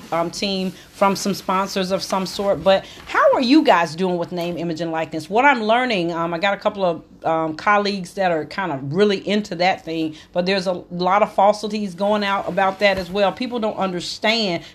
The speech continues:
People feel like name, image, and likeness only has to do with larger schools, but it doesn't, right? It's about you knowing how to brand and market yourself,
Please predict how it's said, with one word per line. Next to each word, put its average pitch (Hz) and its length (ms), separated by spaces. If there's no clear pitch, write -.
People 269 280
feel 214 300
like 170 240
name, 196 360
image, 190 280
and 170 120
likeness 175 420
only 190 360
has 170 220
to 175 100
do 175 140
with 165 160
larger 165 400
schools, 151 640
but 160 140
it 160 180
doesn't, 170 680
right? 165 400
It's 170 140
about 175 340
you 190 160
knowing 185 360
how 170 140
to 170 120
brand 175 480
and 165 120
market 170 340
yourself, 180 500